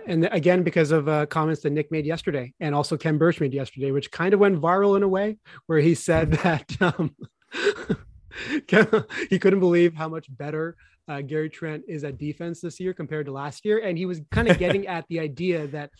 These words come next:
Speaker 1: both of them are much more comfortable in their roles because of, they have their,
Speaker 2: Mm-hmm.
Speaker 1: their contracts, right? They're not thinking about the things that they need to do to get that payday. They have it,
Speaker 2: Sure.
Speaker 1: and now they, now they just wanna help the team. And, uh, Nick mentioned yesterday that,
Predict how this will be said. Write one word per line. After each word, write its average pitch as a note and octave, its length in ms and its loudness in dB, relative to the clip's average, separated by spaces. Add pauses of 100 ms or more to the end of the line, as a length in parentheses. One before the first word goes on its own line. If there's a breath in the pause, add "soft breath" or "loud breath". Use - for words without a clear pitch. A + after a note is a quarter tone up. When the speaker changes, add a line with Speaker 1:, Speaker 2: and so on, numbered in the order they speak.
(200 soft breath)
Speaker 1:
both E3 220 -4
of F3+ 80 -8
them E3+ 60 -6
are D#3 80 -6
much D#3+ 180 -10
more D#3 100 -8
comfortable D3+ 400 -8
in D3 60 -4
their C#3 140 -10
roles D#3 320 -4
because C#3+ 280 -10
of, C#3+ 140 -12 (140)
they D3+ 100 -8
have D3 140 -8
their, C#3 120 -10
Speaker 2:
Mm-hmm. A2+ 220 -10
Speaker 1:
their D3 100 -8
contracts, D3 580 -12
right? C#3+ 120 -14
They're D3+ 100 -12
not D#3+ 200 -10
thinking E3+ 240 -8
about D#3 260 -8 (360 soft breath)
the E3 60 -10
things E3 200 -6
that E3+ 120 -8
they D3+ 120 -6
need D3+ 260 -6
to D#3+ 60 -14
do F3 140 -4
to D#3 120 -8
get D3+ 220 -8
that C#3+ 200 -12
payday. E3+ 440 -6 (260 soft breath)
They D3 140 -6
have D#3 280 -2
it, G#3+ 60 -2
Speaker 2:
Sure. A2+ 140 0
Speaker 1:
and G#2+ 60 -4
now D3+ 140 -6
they, F3+ 160 -6 (120)
now E3+ 120 -4
they E3+ 140 2
just D3 200 -4
wanna D#3 120 -2
help D3+ 160 -2
the - 60 -10
team. C3 260 -6 (420 loud breath)
And, D3 380 4
uh, C#3+ 180 2
Nick D#3+ 380 2
mentioned D3 680 0
yesterday C3+ 720 0
that, C#3 280 -2